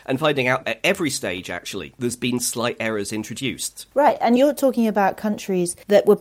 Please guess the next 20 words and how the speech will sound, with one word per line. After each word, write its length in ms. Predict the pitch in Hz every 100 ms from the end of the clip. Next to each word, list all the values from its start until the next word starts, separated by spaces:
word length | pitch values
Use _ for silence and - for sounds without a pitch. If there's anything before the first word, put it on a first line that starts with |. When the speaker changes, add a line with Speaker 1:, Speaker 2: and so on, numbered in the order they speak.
| - -
Speaker 2:
relatively 680 | 185 240 302 - 208 190
good 340 | 180 240 339 190
at 120 | -
counting 720 | 185 170 170 170 160 160 - - _ _
sickness 560 | - 185 - 165 151 - -
and 140 | 170 165
death. 320 | 160 - -
I 20 | 196
mean, 220 | 214 220
we 100 | 277
don't 200 | 330 240
have 200 | 214 -
any 400 | - 233 254 175
reliable 480 | 156 165 156 156 156
figures 340 | - 175 165 -
for 140 | 190
the 80 | 180
whole 400 | - 226 214 202
of 120 | 196
China 500 | - 208 196 147